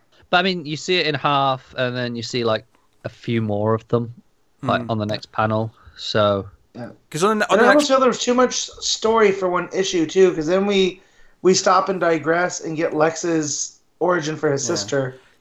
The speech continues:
Speaker 3: And I felt
Speaker 2: I
Speaker 3: that could have been an issue unto itself.
Speaker 2: Yeah, I, I, I think both of, I think the story actually, I like the story throughout the
Speaker 3: <clears throat>
Speaker 2: whole issue. When I actually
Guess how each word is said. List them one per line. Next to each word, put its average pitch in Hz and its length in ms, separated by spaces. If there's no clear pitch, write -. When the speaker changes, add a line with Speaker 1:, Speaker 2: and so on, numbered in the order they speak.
Speaker 3:
And 165 120
I 165 40
felt 196 240
Speaker 2:
I - 20
Speaker 3:
that 214 80
could 226 60
have 214 100
been 196 120
an 190 100
issue 190 280
unto 160 180
itself. 151 600
Speaker 2:
Yeah, 123 140
I, 185 260
I, 214 140
I - 20
think 247 320
both 165 280
of, 185 120
I 170 100
think 208 260
the 180 80
story 165 300
actually, - 280
I 147 60
like 202 140
the 160 60
story 165 320
throughout 131 220
the 220 60
Speaker 3:
<clears throat> 220 100
Speaker 2:
whole - 80
issue. 120 320
When 123 120
I 151 120
actually 156 300